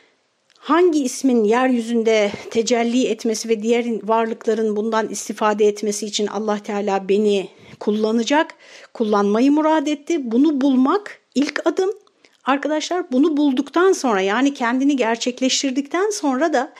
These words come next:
o kendisinde gizli kalan diğer Esma-i Hüsna, Esma-i Hüsna'yı açığa çıkarıp işlemek ve, e, o bütüne, o tevhide ulaşmak ise tekamülün şartı.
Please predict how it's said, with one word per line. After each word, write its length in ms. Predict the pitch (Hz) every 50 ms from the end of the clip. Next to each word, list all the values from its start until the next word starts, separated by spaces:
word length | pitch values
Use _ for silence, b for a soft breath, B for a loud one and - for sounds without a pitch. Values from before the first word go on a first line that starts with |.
| B B B B B B B B B -
o 140 | 226 262
kendisinde 560 | 254 - 330 330 320 330 302 - 311 320 294 262
gizli 440 | 220 208 226 233 240 240 302 381
kalan 400 | 370 370 311 277 254 233 214 190
diğer 380 | 208 233 277 311 359 403 381 330 -
Esma-i 540 | 285 262 - - - 269 269 262 254 254 247
Hüsna, 360 | 220 - - - 240 226 226
Esma-i 680 | - 208 208 - 220 220 214 - 233 226 226 220 220
Hüsna'yı 460 | 214 214 - - 214 202 202 196 190 -
açığa 400 | 226 214 214 - 269 277 320 320
çıkarıp 440 | - - - 339 330 370 - - - B B B B B B B B B B B
işlemek 720 | - 269 262 - - 320 311 302 320 349 403 403 - - - _ _ _ _ _
ve, 400 | 233 262 294 320 339 339 320 - - -
e, 800 | 175 180 208 208 202 202 202 202 196 202 202 202 202 202 202 202
o 240 | - 240 262 254
bütüne, 560 | 233 269 269 - - 294 277 285 277 254 202 - -
o 160 | - 240 247
tevhide 540 | 247 - 254 247 240 208 - 277 254 320 370
ulaşmak 600 | 349 - 254 240 233 240 - - - 269 262 - -
ise 300 | - - - - 370 440 427 - -
tekamülün 640 | 240 214 208 - 233 220 226 226 220 220 254 269 254
şartı. 460 | - - 185 156 160 - - -